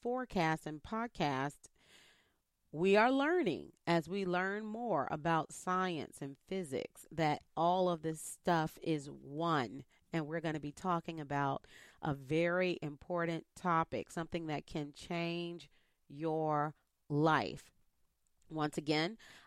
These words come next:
I am Renee Thomas, your host of Oracle's News Radio.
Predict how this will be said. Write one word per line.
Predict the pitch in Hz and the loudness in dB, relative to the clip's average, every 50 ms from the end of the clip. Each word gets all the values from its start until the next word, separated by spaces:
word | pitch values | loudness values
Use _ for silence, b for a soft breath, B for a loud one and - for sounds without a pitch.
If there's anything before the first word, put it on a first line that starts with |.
| B _ - | B _ 2
I | 165 170 170 | 2 2 2
am | 185 180 185 | 2 0 -2
Renee | 185 180 180 180 185 | -4 -4 -2 -2 -2
Thomas, | 185 - - 202 208 208 190 151 92 117 - - - _ | -2 -2 -2 0 0 2 0 -2 -6 -10 -12 -14 -14 _
your | 165 160 156 | -6 -6 -4
host | 147 170 185 180 190 196 196 - - - - - - | -2 -2 0 0 -2 -2 -6 -12 -18 -20 -20 -6 -2
of | 170 165 160 156 151 - - | 2 2 2 2 0 -2 -4
Oracle's | - 151 151 147 - 151 139 | -2 -2 -2 -2 -4 -10 -12
News | 147 147 147 135 | -12 -12 -10 -2
Radio. | 156 175 180 185 196 202 202 208 233 | 0 2 2 2 2 2 0 -2 -2